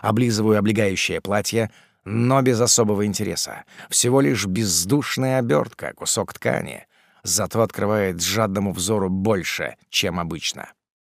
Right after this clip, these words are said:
Концентрируюсь на плавных изгибах, которые оно подчёркивает. Всё-таки со своей главной миссией справляется на отлично. Идеальная упаковка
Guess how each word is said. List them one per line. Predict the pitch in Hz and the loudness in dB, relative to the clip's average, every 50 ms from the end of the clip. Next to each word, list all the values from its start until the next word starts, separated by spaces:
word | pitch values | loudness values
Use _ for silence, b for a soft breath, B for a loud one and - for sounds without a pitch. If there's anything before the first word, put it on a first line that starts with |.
| _ _ _ | _ _ _
Концентрируюсь | - 117 104 - - 107 95 95 117 127 117 113 113 113 107 - - b b b b b b b | -2 0 0 0 0 -2 0 0 0 2 2 4 4 2 2 0 -4 b b b b b b b
на | b 110 117 110 | b 2 2 2
плавных | - - 107 113 117 110 107 113 110 92 - - | 2 2 2 4 4 4 4 2 0 0 -2 -4
изгибах, | - - 101 101 104 120 120 95 87 82 - | -4 -2 -2 -2 0 0 0 0 0 -2 -4
которые | - 98 90 92 85 90 87 85 82 - - | -4 -4 -4 -4 -4 -4 -4 -4 -6 -4 -4
оно | - 90 90 87 82 - | -2 -2 -2 -4 -6 -6
подчёркивает. | - - 87 - - - - 98 - - - 73 62 50 - - - - _ b b b b b b b b | -8 -8 -10 -6 -4 -4 -4 -4 -6 -10 -12 -14 -14 -14 -16 -16 -20 -20 _ b b b b b b b b
Всё-таки | b - - 120 113 123 101 120 127 123 117 98 b b b b b b b | b 0 2 2 2 2 0 0 0 0 0 0 b b b b b b b
со | b - - 113 | b 0 0 2
своей | - - 113 117 123 120 117 | 2 2 2 2 2 2 2
главной | 107 110 107 101 98 98 110 107 110 117 120 | 0 0 0 2 4 4 4 4 4 4 2
миссией | 123 127 117 - - - 131 120 | 2 2 2 2 0 2 2 2
справляется | - - - 120 101 95 85 78 80 80 - - 90 | 2 2 2 2 2 2 0 -2 -2 -2 -2 -2 -2
на | 92 95 | -2 -4
отлично. | 98 - 85 67 - - - - 62 57 - _ _ _ _ _ _ _ _ - | -4 -6 -8 -8 -8 -8 -8 -10 -10 -14 -16 _ _ _ _ _ _ _ _ 0
Идеальная | 180 170 147 127 120 135 139 131 123 120 110 104 92 87 90 87 85 | 2 2 2 4 6 6 8 8 8 6 6 2 0 -2 -2 -2 -4
упаковка | 87 82 - - - - 110 - - - 107 95 - | -4 -4 -4 -4 -2 -2 -4 -2 -2 -2 -2 -2 -4